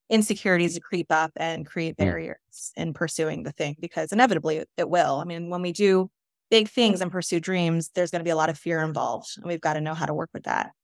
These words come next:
Speaker 2: Oh, yeah. Yeah.
Speaker 1: Yeah.
Speaker 2: That, uh, that definitely happens. You know, one of the things you talked about before, you, you initially used the word pain. You changed
Speaker 1: Uh-huh.
Speaker 2: to a different word, but I wanna
Speaker 1: Uh-huh.
Speaker 2: kind of go with that theme for just a minute.
Speaker 1: Yeah.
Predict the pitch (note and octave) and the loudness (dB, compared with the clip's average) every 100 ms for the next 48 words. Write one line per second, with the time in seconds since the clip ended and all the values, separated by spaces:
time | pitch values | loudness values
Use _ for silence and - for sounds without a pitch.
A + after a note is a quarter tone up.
0 | _ _ D#3+ D#3+ A#2 - - _ _ D2+ | _ _ 4 6 6 0 -16 _ _ -10
1 | D#2+ - - F2+ E2+ - - G2+ F#2 F2 | -8 -12 -4 0 0 -2 -2 2 4 2
2 | C#2+ _ - A#2+ A2 A#2+ A#2+ G2+ F#2 E2+ | -2 _ 0 2 6 6 4 4 2 0
3 | D#2+ D#2 - A#2+ F#2 - - - F#3+ G#3 | -2 -6 2 2 2 -4 -6 4 8 8
4 | F3 D3 B2+ C#3 B2+ A#2+ A2+ G2 F#2 - | 8 8 6 8 6 8 4 4 2 2
5 | A2 G2+ F#2+ A2 - C3+ B2+ - - A2+ | 6 6 4 -2 2 4 4 -2 -2 2
6 | B2+ F3+ - E3 B2 A#2 A#2 - G2+ G2 | 4 4 0 -2 -2 0 -2 -2 -6 -6
7 | F2+ - A#2+ G2 D#2+ D#2 E2 F#2+ - - | -6 -2 4 4 4 -2 -2 -2 2 6
8 | C3 G#2+ G2 - - - _ - C3+ A2+ | 8 8 6 4 -6 -8 _ -4 4 6
9 | G#2 A#2+ A2+ - F2+ F#2 - - B2 D#3+ | 6 4 4 -2 0 -2 -4 -4 4 8
10 | E3+ G3 C#3+ A#2+ - _ - G2 A#2 C#3+ | 8 8 6 6 2 _ -14 4 6 8
11 | G#2+ - A2 F#2+ - G#2 F#2+ F2 D#2+ E2+ | 8 6 4 4 0 0 0 -2 -4 -6
12 | - D#2+ E2 D2+ - A3 - | -4 -2 0 0 -2 -2 -2